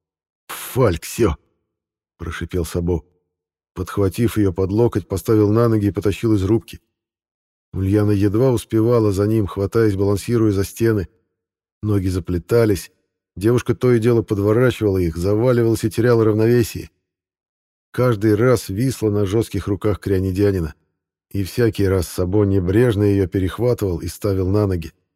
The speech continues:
Тащил к медблоку. У дверей крянедянин толкнул девушку к стене,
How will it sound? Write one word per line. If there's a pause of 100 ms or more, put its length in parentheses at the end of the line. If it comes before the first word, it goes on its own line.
(240)
Тащил
к
медблоку. (880)
У
дверей
крянедянин
толкнул
девушку
к
стене,